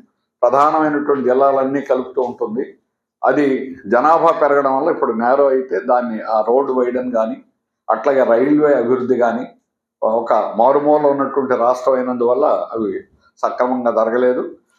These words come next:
దాన్ని ఇప్పుడు నవ కేరళ అనేటువంటి నినాదంతో, ఆ, గత, ఆ, ఐదు సంవత్సరాల పైనగా, పైగా కేరళలో దాన్ని అమలు చేసేదానికి, దాన్ని ముందుకు తీసుకెళ్లేదానికి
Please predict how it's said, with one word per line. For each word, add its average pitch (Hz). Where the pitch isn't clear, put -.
దాన్ని 143
ఇప్పుడు 135
నవ 127
కేరళ 127
అనేటువంటి 113
నినాదంతో, 123
ఆ, 110
గత, 117
ఆ, 107
ఐదు 120
సంవత్సరాల 127
పైనగా, 120
పైగా 120
కేరళలో 117
దాన్ని 110
అమలు 117
చేసేదానికి, 113
దాన్ని 113
ముందుకు 110
తీసుకెళ్లేదానికి 107